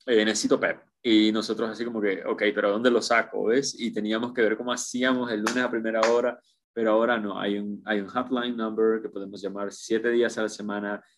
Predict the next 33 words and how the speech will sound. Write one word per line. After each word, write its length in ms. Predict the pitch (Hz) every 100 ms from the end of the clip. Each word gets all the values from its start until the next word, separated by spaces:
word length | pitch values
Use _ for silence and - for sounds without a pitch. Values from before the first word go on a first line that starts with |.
| _ -
tiene, 500 | 104 107 107 104 98 - 104 98
eh, 40 | 95
ayuda 320 | 98 101 113
de 60 | 120
intérpretes 800 | 117 113 107 101 98 98 95 - -
y 140 | 107
las 180 | 98 -
personas 360 | 98 104 107 107
pueden 200 | 104 101
acceder 280 | 101 98 101
al 80 | 95
servicio 540 | 95 98 - 104 -
cualquier 560 | 104 98 101 107 107 107
día 200 | 110 104
de 60 |
la 80 | 98
semana. 320 | - 95 - _ _ _ _ _ -
Entonces, 500 | 110 113 107 104 -
eh, 500 | 110 101 98 98 98 - _
eso 340 | 104 113 117
también 260 | 113 110 113
es 140 | 110
otra 160 | 110 104
opción 320 | 95 120 139
para 160 | 143 101
las 160 | 98
personas 420 | - 95 104 101 -
que 100 | 107
algún 260 | 98 98
día 240 | 101 101 98
necesiten 540 | 98 92 - 101 98
del 160 | 92 -
pep, 240 | 65 64